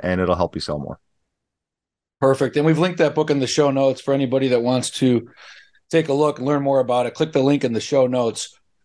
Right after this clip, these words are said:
Speaker 2: Uh, I know you also have a podcast. We talked about it before we went on, and I think you're in a rebranding phase. Tell us about the podcast and what, what your plans are moving forward.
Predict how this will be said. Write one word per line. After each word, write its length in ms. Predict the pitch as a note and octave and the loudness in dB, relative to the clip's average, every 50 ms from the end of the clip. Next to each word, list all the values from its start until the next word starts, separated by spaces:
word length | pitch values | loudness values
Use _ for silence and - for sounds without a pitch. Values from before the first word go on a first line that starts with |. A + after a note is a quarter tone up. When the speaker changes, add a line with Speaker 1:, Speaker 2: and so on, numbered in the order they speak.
| _ _ _ - | _ _ _ -2
Speaker 2:
Uh, 120 | C3 C3 - - | -2 -2 0 0
I 100 | D#3 E3 | 0 0
know 120 | F3+ G3 | 0 0
you 160 | G#3 G#3 G#3+ G#3 | -4 -2 0 2
also 260 | G#3 G3+ - G3 F#3+ | 2 2 0 -2 -2
have 120 | E3+ D#3+ | -2 -2
a 60 | C#3+ | -2
podcast. 680 | C#3+ - D3+ D#3+ F3 F3 E3 - B2+ G2+ F2+ F#2 - - | -4 -2 0 0 0 0 0 -2 -4 -4 -4 -6 -8 -8
We 100 | B2 A2+ | -6 0
talked 280 | - C#3+ C#3 C3 - | 2 2 2 2 0
about 200 | D3 C3+ C#3 C3+ | -2 0 0 0
it 160 | C3 C3+ - | 0 -2 -6
before 240 | B2 A#2 - D3+ D3 C3+ | -10 -8 -2 0 0 2
we 80 | C3+ | 2
went 220 | B2+ C3 C3+ C3 C#3+ | 0 0 0 0 0
on, 240 | C#3+ C3+ B2 B2 | 0 0 0 -2
and 160 | B2+ B2 B2 B2 | -2 0 0 0
I 80 | A#2+ | 0
think 280 | A2+ - E3 D#3+ D#3+ - | 2 2 0 0 0 0
you're 120 | E3+ D#3+ | 0 0
in 80 | D3 C3+ | 2 2
a 80 | C3 | 2
rebranding 600 | A#2+ C3+ D#3+ D#3 D#3 E3+ G3 G#3+ G3+ D#3 A2+ F2+ | 2 2 2 0 2 0 0 0 0 -2 -4 -2
phase. 200 | - B2 A2+ G#2+ | -2 -2 -2 -2
Tell 160 | - - F#3 F#3 | 0 0 0 0
us 120 | F#3+ D#3+ | 0 0
about 220 | F#3 D#3 E3 E3 | 0 0 0 0
the 80 | E3 D#3 | 0 -2
podcast 540 | - - D#3 D#3 D3+ D#3 D#3+ D3+ D3 C#3 - | -2 0 0 0 0 0 0 0 0 0 -2
and 120 | C#3+ C3+ | -2 0
what, 160 | C#3 D3 - - - _ | 0 0 0 -2 -6 _
what 160 | - D3 D3 | 2 2 2
your 100 | D3+ D3 | 2 0
plans 340 | - - C#3 C3+ B2+ B2 A2 | -2 0 2 2 2 2 2
are 120 | A2+ A2 G#2+ | 2 2 2
moving 260 | A#2 A2+ G#2+ G2+ G2 | 2 0 -2 -2 -2
forward. 400 | - A2 G#2+ F#2+ E2+ D#2+ D#2+ | 0 2 2 2 0 -4 -8